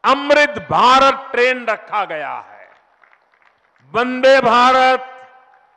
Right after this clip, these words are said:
नमो भारत और अमृत भारत ट्रेनों की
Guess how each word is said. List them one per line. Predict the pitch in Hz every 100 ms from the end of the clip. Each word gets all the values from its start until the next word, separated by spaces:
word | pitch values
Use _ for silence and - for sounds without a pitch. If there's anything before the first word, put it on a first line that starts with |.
| _
नमो | 127 143 180 233 262 269
भारत | 254 226 240 254 262 254 254 254 - - - _ _ _ -
और | 165 220 233
अमृत | 226 214 254 269 285 285
भारत | 285 - 220 254 254 254
ट्रेनों | 226 240 247 247
की | 233 247 240 208 127 _